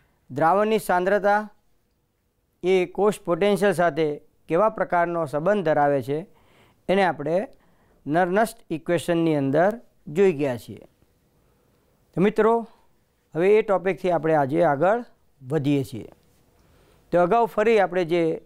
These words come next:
ડેનિયલ કોષ જોઈ ગયા હતા એને અહીંયા આગળ ફરી હું દર્શાવું છું.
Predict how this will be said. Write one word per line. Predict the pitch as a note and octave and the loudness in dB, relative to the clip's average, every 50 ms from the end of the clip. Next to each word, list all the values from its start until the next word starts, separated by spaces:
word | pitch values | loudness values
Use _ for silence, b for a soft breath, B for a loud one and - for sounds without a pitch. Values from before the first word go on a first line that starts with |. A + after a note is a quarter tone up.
| _ _ - E3 | _ _ -10 -2
ડેનિયલ | D#3+ F3 F3+ G3 A3 A#3 A3+ - - | 0 0 2 2 2 2 0 0 0
કોષ | G3+ G3 F#3+ D3 - - - - - - D3 C3+ | 0 0 0 0 -4 -12 -16 -18 -16 -10 -2 0
જોઈ | E3+ F3+ F3+ D3+ E3 | 2 2 2 2 2
ગયા | D#3+ D3+ C#3 | 0 0 0
હતા | - D#3 E3 F#3 G3 G#3+ A#3 _ _ _ _ _ F3 | 0 0 0 0 0 -2 -8 _ _ _ _ _ -4
એને | F3+ F#3 F3 E3+ E3+ F3+ F#3+ G3+ - _ _ _ _ _ _ _ _ _ _ _ _ - | -2 0 0 0 0 -2 -4 -10 -16 _ _ _ _ _ _ _ _ _ _ _ _ -4
અહીંયા | E3 E3+ E3 E3 D#3 | -2 0 0 0 2
આગળ | D3 E3+ G3 A3 A#3 A3+ A3 _ _ _ | 2 2 2 0 -2 -4 -10 _ _ _
ફરી | - F#3 F#3 F#3 F3 | -2 0 0 0 0
હું | E3 D#3+ E3+ F3 F#3 - _ _ _ - | -2 -2 -4 -6 -8 -12 _ _ _ -4
દર્શાવું | D3 D#3+ D3+ - - C#3+ C3 B2+ A#2+ - | -2 -2 -2 0 0 0 0 -2 -4 -8
છું. | - A#2 | -12 -18